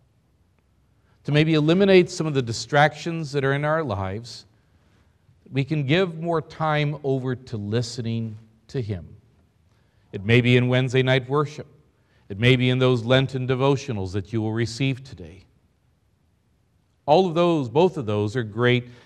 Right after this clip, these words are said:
examples and ideas, but let me challenge you with one more I'd like you to do. Pick one gospel. Matthew, Mark, Luke, John.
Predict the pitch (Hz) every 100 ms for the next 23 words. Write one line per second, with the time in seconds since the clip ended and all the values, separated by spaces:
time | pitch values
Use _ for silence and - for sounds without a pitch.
0 | _ 139 107 95 135 135 117 110 117 117
1 | 113 123 156 113 98 92 117 117 120 156
2 | 185 190 - - 147 139 135 113 117 110
3 | 98 107 110 104 95 90 92 98 95 -
4 | 90 85 - 60 60 _ _ _ _ _
5 | _ _ _ _ _ - 127 101 120 135
6 | 123 98 85 - - _ _ _ _ _
7 | _ _ _ 127 156 160 151 147 143 127
8 | 127 - 101 85 76